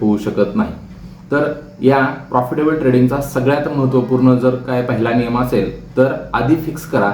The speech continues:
की तुम्हाला ट्रेड कशामध्ये करायचा आहे. बरीच लोकं, मी तुम्हाला या पद्धतीचे मग उदाहरण दिले की रोज काही ना काही घेऊन येतात नवीन, रोज नवीन काहीतरी शिकतात, नवीन काहीतरी ट्रेड करतात. त्याच्यामुळं तुमची, तुमचा कुठलाही नियम राहत नाही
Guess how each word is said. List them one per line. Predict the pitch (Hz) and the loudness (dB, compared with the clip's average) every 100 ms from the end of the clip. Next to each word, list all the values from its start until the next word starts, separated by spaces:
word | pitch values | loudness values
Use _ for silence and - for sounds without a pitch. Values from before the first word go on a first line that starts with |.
| 101 | 0
की | 127 131 | -2 4
तुम्हाला | 127 123 127 | 4 4 2
ट्रेड | - 113 110 | 0 0 0
कशामध्ये | 107 110 104 101 | 0 0 0 0
करायचा | 92 95 92 95 | -2 -2 -2 -2
आहे. | 80 - - - - - - - 127 | -4 -6 -6 -6 -6 -6 -4 -2 2
बरीच | 139 165 | 4 4
लोकं, | 165 156 151 | 0 0 0
मी | |
तुम्हाला | 147 151 147 | 0 -2 0
या | 139 | 0
पद्धतीचे | 127 131 127 131 | 0 0 0 0
मग | 135 127 | 2 4
उदाहरण | 123 120 120 123 | 4 4 4 4
दिले | 123 117 | 2 2
की | 110 135 151 - 131 | 0 0 -2 -4 2
रोज | 143 196 190 | 6 6 4
काही | 180 156 | -2 -2
ना | 156 | -4
काही | 143 139 | -2 0
घेऊन | 120 123 | 2 2
येतात | 107 101 104 | 2 0 2
नवीन, | 107 101 85 - - | 4 4 2 -10 -4
रोज | 123 165 160 | 4 4 4
नवीन | 156 160 151 | 0 -2 -2
काहीतरी | 143 143 | -2 -2
शिकतात, | 127 135 156 151 - | -4 -4 -4 -4 -2
नवीन | 131 131 135 131 | 4 6 4 4
काहीतरी | 120 110 113 | 2 2 0
ट्रेड | 107 98 | 2 0
करतात. | 90 92 90 - - - - | -2 -4 -6 -8 -16 -20 -2
त्याच्यामुळं | 123 120 170 165 123 123 - - - - | 0 2 2 2 2 2 -2 -10 -10 0
तुमची, | 139 151 - 160 160 - - - | 2 2 4 4 2 -4 -16 -6
तुमचा | 135 131 131 | 0 2 2
कुठलाही | 135 - 135 131 131 | 0 2 2 4 4
नियम | 120 131 135 | 4 4 4
राहत | 123 120 120 | 0 -2 -4
नाही | 113 113 | -4 -4